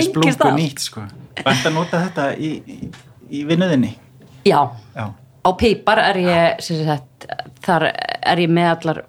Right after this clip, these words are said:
Speaker 1: fjölmiðlagreiningar og neyslu- og lífsstílskönnun og, og svona þá gagnagrunna sem okkur bjóðast hér á Íslandi
Speaker 2: Já.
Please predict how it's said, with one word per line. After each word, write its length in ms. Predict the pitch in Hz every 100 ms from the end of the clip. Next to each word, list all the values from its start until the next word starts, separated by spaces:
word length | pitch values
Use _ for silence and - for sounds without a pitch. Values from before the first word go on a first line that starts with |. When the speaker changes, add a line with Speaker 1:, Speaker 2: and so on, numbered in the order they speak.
| _ -
Speaker 1:
fjölmiðlagreiningar 1300 | 220 220 240 233 226 - 226 233 226 226 220 214 185
og 80 |
neyslu- 360 | 175 196 - 190
og 60 | 190
lífsstílskönnun 1120 | 202 - 202 - - - - 202 196 196 190 190
og, 220 | 180 -
og 600 | - 175 165 - - -
svona 340 | - 185 180 165 - - - - - - _
þá 140 | - 185
gagnagrunna 640 | 180 170 - 180 190 196 190
sem 160 | 208
okkur 180 | 180 185 -
bjóðast 600 | - 170 160 196 220 - -
hér 200 | 226 - - -
á 120 | - 208
Íslandi 320 | 214 233 240 -
Speaker 2:
Já. 200 | - 117